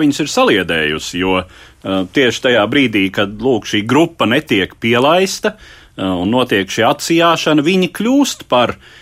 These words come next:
vienotu interešu, konsolidētu, uh, tādu politisku grupējumu, un tad jau tālāk kopīgi iet uz Centrālo vēlēšanu komisiju, apstrīd šo lēmumu, uh, turpinās kādi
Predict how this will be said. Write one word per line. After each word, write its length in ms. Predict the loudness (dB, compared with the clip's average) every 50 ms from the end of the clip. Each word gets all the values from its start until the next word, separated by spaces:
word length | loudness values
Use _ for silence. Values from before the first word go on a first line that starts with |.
| -20 _
vienotu 720 | -4 -2 0 2 4 2 2 2 2 0 0 0 -4 -4 -2
interešu, 880 | 0 2 2 2 0 0 2 2 2 2 0 -2 -4 -4 -4 -4 -4 -6 _ _ _ _ -2
konsolidētu, 920 | 0 0 0 0 0 0 0 2 2 0 2 2 2 2 2 2 0 -2 -4
uh, 720 | -4 -8 _ _ -20 _ _ _ _ _ _ -16 -16 -16 -6 -2
tādu 240 | 0 0 0 0 0 0
politisku 580 | 2 2 4 2 2 0 -4 -4 -4 -8 -6 0
grupējumu, 680 | 0 0 0 0 -2 -2 -2 -2 -4 -4 -6 -8 -8 -10
un 80 | -10 -4 -2
tad 180 | -2 0 2
jau 140 | 2 2 2
tālāk 540 | 2 2 2 2 2 2 2 0 -2 -4 -8 -2
kopīgi 640 | 2 2 2 2 2 0 -2 -2 -2 -4 -4 -4 -2 -2
iet 180 | -2 -4 -4
uz 220 | -6 -8 -8 -10 -16 _ -20 -18 -10
Centrālo 500 | -4 -2 -2 0 0 0 0 0 0 0 2 2
vēlēšanu 560 | 2 4 4 2 2 2 0 -2 -2 0 0
komisiju, 560 | 0 0 0 0 -4 -4 -2 -2 0 0 -2 -4 -8 -18 -20 -18 -4 -4 -2
apstrīd 400 | -2 -2 -4 -2 -2 -2 -2 -2 -4
šo 220 | -4 -2 0 2
lēmumu, 640 | 2 4 4 4 4 2 2 2 2 2 0 -2 -4
uh, 640 | -12 -20 -20 -20 -20 _ _ _ -14 -10 -10 -8 -10 -10 -12 -16 -18 -18 -16 -16 -18 -18 -18 -20 -20 -6
turpinās 640 | -4 -4 -4 -2 -2 0 0 2 0 0 -2 -4 -8 -10 -10 -4 -2
kādi 240 | -2 -2 -2 -4 -6